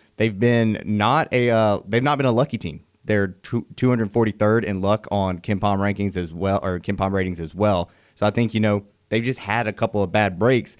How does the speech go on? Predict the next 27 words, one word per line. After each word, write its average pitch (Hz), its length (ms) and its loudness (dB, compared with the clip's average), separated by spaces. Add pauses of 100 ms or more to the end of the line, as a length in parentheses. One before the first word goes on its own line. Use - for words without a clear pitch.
(240)
They've 107 140 0
played 127 240 2
against 120 260 0
a 107 60 -4
very 104 260 0
good 104 180 -2
schedule. 92 480 -4 (340)
They've 104 180 0
played 117 260 2
against 104 540 -2 (240)
good 113 240 0
defenses 101 680 -4
in 95 140 -6
terms 95 360 -4
of, 90 480 -6 (160)
you 98 140 -6
know, 90 60 -4
the 85 120 -8
Big 90 440 -6
Ten 104 140 -2
that 95 100 -2
they 90 100 -2
played 95 300 -2
in. 92 180 -2
I 92 80 -2
think 98 160 -4
their 90 200 -2